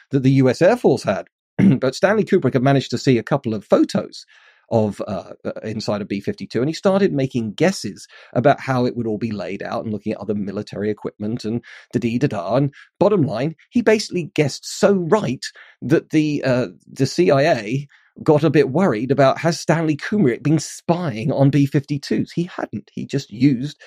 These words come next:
his sort of, he was almost like a, a mechanic. He w-, it's sort of, filmmaker's almost secondary to the, the fact that he understood engineering first. He's a bit like Da Vinci in that way. Anyway, you can tell I've got a soft spot for him. But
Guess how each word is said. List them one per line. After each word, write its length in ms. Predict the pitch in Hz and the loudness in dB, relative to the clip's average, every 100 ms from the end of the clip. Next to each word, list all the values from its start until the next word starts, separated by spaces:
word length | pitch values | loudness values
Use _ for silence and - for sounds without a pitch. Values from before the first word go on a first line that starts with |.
| - _ _ | -20 _ _
his 140 | 143 | -14
sort 140 | - 156 | -8 -6
of, 180 | 135 _ _ _ | -8 _ _ _
he 160 | - 190 | -4 0
was 120 | 208 | 2
almost 320 | 240 262 240 | 2 2 2
like 260 | 190 175 - | 2 2 2
a, 160 | 139 131 | 0 0
a 120 | 123 | -2
mechanic. 800 | 117 107 - - 120 98 - - _ _ _ - | -2 -4 -10 -8 -6 -8 -14 -20 _ _ _ -4
He 120 | 180 | 0
w-, 300 | 175 - 147 _ _ | 0 -2 -8 _ _
it's 180 | 175 170 | -2 0
sort 120 | 151 | -4
of, 80 | - | 0
filmmaker's 400 | 269 - 208 190 | 2 2 2 2
almost 320 | 160 135 - | 2 0 -2
secondary 540 | 208 - 135 104 98 104 | -6 -2 -2 -2 -4 -6
to 160 | - 127 | 2 2
the, 160 | 127 117 _ | 2 -4 _
the 80 | 127 | -4
fact 200 | - - | -2 -2
that 60 | 143 | -2
he 120 | 135 | 0
understood 500 | 147 135 - 151 143 | -2 -2 -4 0 2
engineering 920 | 135 147 123 131 131 139 123 104 92 - - - | 2 0 0 0 4 4 4 0 -10 -16 -20 -20
first. 600 | - - 143 95 - - | -20 0 2 2 -6 -10
He's 180 | 143 160 | -8 -4
a 40 | |
bit 180 | 156 196 | -2 -2
like 260 | 160 131 - | -4 -6 0
Da 80 | |
Vinci 580 | 135 107 143 - - 104 | 0 4 2 2 -6 -6
in 140 | 95 92 | -6 -10
that 140 | 90 | -16
way. 320 | - 80 - _ _ _ _ _ _ _ _ _ _ - - | -16 -18 -18 _ _ _ _ _ _ _ _ _ _ -16 2
Anyway, 380 | 151 147 104 107 | 4 4 0 -10
you 80 | |
can 140 | - 117 | -8 -8
tell 200 | - 143 | -2 -2
I've 80 | 107 | -2
got 120 | 101 | -10
a 20 | |
soft 240 | - 90 | -16 -16
spot 240 | - 104 - | -12 -12 -8
for 180 | 101 95 | -8 -4
him. 160 | 127 131 - - _ - | -4 -6 -18 -20 _ -2
But 160 | 180 | -2